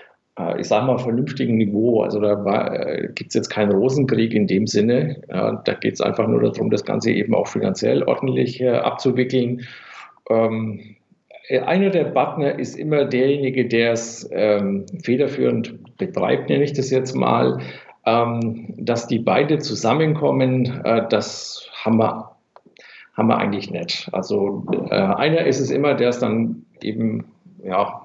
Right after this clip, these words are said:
erstmal lostritt sozusagen. Ähm, und wir versuchen schon, ähm, natürlich den zweiten Partner, äh, auch kennenzulernen. Er muss ja letztlich zustimmen. Ja, man kann nicht hergehen und sagen, „Okay, wir haben hier eine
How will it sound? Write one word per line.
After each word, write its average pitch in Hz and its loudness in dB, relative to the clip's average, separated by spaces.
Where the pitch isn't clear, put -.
erstmal 101 0
lostritt 135 0
sozusagen. 117 0
Ähm, 110 2
und 107 -2
wir 123 2
versuchen 135 2
schon, 131 0
ähm, 120 0
natürlich 117 0
den 101 2
zweiten 113 0
Partner, 113 0
äh, 120 -2
auch 110 -2
kennenzulernen. 143 0
Er 104 2
muss 135 2
ja 131 4
letztlich 117 -2
zustimmen. 151 0
Ja, 123 2
man 127 0
kann 127 0
nicht 131 2
hergehen 135 0
und 120 -2
sagen, 120 2
„Okay, 135 0
wir 131 2
haben 127 0
hier 127 2
eine 120 2